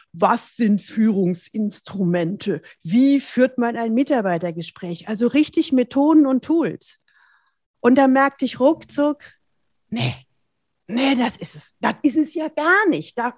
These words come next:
da fehlt ja der Mensch, ne? <laughs> Und ich bin auch bei den Weiterbildungen fast eingeschlafen.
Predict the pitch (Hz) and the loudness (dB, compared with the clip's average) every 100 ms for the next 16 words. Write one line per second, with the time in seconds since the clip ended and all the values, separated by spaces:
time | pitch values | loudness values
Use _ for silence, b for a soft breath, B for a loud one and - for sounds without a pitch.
0 | - 240 - 311 339 302 277 254 247 302 | -10 -12 -4 -2 -2 -4 -4 -2 4 4
1 | 427 330 - - - - 233 392 - b | 6 4 0 -8 -12 -2 0 0 -4 b
2 | b b - 311 339 330 - - - - | b b -4 0 2 2 -2 -6 -18 -20
3 | _ - - 185 180 185 190 185 180 196 | _ -10 -4 -4 -4 -2 -2 0 0 0
4 | 196 202 202 202 208 - - 302 415 392 | -2 -4 -6 -6 -8 -8 -6 -4 -4 -6
5 | 285 185 180 | -4 -4 -6